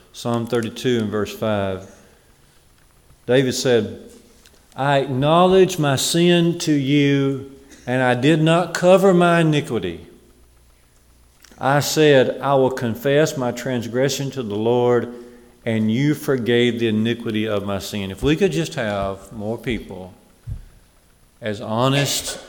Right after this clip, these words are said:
about their sin as David is here, then, then it just, the, the increase of spirituality, the, the deepness of our faith would just, um, would just be evident,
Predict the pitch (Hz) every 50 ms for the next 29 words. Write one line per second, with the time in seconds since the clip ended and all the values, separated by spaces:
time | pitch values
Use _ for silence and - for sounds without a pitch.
0 | - - - 104 95 110 107 113 117 113 110 110 104 - - - 131 120 107 98
1 | 92 92 95 110 117 104 - - _ _ _ _ _ _ _ _ _ _ _ -
2 | - _ - 107 104 104 101 101 98 - - 110 113 120 127 117 117 110 113 110
3 | 110 113 107 - - 135 135 127 107 95 87 87 - - - - - - - -
4 | _ _ _ _ _ _ _ _ _ _ - 135 120 113 107 101 101 107 104 -
5 | 110 104 107 107 107 107 104 104 120 131 131 135 127 - - - - - - 123
6 | 117 120 113 113 117 113 117 110 110 127 135 143 156 175 180 170 - - 165 160
7 | 160 165 156 160 - 131 117 - - - - 143 139 143 135 139 - 143 127 117
8 | 117 107 101 95 90 - 101 95 92 101 104 101 95 - - - - - - -
9 | - _ _ 117 104 117 120 110 107 104 143 156 175 196 175 175 160 160 147 -
10 | 160 147 135 131 123 117 117 120 - 123 107 104 101 101 101 104 113 104 104 104
11 | 101 - - 107 104 101 - - - - 92 107 101 107 110 104 101 127 - _
12 | _ _ _ _ _ _ _ _ _ - 117 107 98 92 117 110 - - 110 110
13 | 113 101 107 110 123 117 120 104 107 104 104 107 -